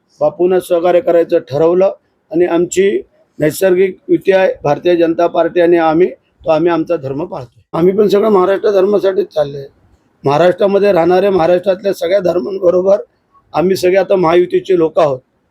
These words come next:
त्यांना जर महायुतीच्या सोबत यायचं असलं तर ठीक आहे, नसेल तर त्यांना त्या दोन भावांना काय एकत्र करायचं असेल त्यांना करू द्या, त्यात काय प्रॉब्लेम नाही.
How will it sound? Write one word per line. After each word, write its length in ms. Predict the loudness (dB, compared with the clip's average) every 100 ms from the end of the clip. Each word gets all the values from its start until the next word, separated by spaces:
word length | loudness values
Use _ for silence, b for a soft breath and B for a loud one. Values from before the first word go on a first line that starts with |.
| _ _ _ -6
त्यांना 180 | -2 0
जर 160 | 2
महायुतीच्या 560 | 0 2 2 0 0 0
सोबत 320 | 0 -2 0 0
यायचं 280 | 0 0 -2
असलं 220 | -2 -4 -2
तर 100 | -4
ठीक 280 | -2 -2 0
आहे, 140 | -2 -4 _ _ _ _
नसेल 460 | -2 0 2 2 0 -6 _ _ _ -4
तर 100 | -2
त्यांना 240 | 0 -2
त्या 140 | 0 0
दोन 240 | 0 2
भावांना 360 | 2 2 2 2
काय 160 | 0
एकत्र 400 | 0 -4 -2 -4
करायचं 440 | -2 0 0 -2 -4
असेल 200 | -6 -8
त्यांना 200 | -10 -8
करू 240 | -6 -6
द्या, 120 | -6
त्यात 180 | -6 -8
काय 200 | -4 -4
प्रॉब्लेम 380 | -4 -10 -10 -14
नाही. 260 | -16 _